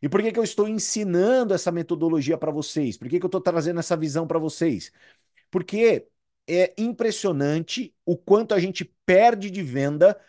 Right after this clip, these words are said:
quando a gente não tem algumas estratégias pra determinadas situações. Porque o que que eu tive de experiência em praticamente oito meses fazendo degustação?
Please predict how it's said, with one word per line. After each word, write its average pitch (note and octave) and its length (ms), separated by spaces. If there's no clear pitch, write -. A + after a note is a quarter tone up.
quando G3 220
a G3+ 40
gente G#3 240
não G#3 140
tem F#3+ 160
algumas G3 420
estratégias F#3+ 1400
pra G#3 180
determinadas G#3+ 560
situações. G#3 680
Porque G#3+ 440
o G3+ 100
que - 140
que F#4 120
eu F4+ 80
tive A3+ 180
de F#3 80
experiência F3+ 840
em E3+ 160
praticamente F3+ 580
oito A3+ 320
meses E3 420
fazendo E3 380
degustação? C#3+ 800